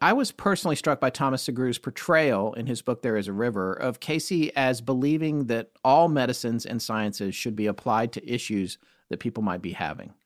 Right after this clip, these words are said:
Casey believed in Western medicine and osteopathy, as well as holistic medicine, and that they could be used concurrently,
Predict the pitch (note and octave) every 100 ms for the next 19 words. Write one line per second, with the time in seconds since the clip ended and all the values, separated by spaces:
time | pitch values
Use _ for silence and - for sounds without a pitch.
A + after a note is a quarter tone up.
0 | _ _ _ D3+ D3 E3 C#3 C3+ D3 D#3+
1 | C3+ C3+ B2 A#2+ A#2+ - C3 C#3 - B2+
2 | A#2+ A#2+ - B2 A#2 G#2+ - G#2+ - A2
3 | G#2+ G#2+ A2+ A2 A2+ - _ _ D#3 C#3+
4 | C#3+ D#3 G3 D#3 C#3+ A#2 A2 A2+ G2 F#2
5 | F#2+ F#2 F#2+ - _ _ C#3+ D3+ D#3 F#3+
6 | F3 D#3+ E3+ C#3+ C#3+ C#3+ C3 C3+ B2 G3
7 | F#3 F3+ E3+ D#3+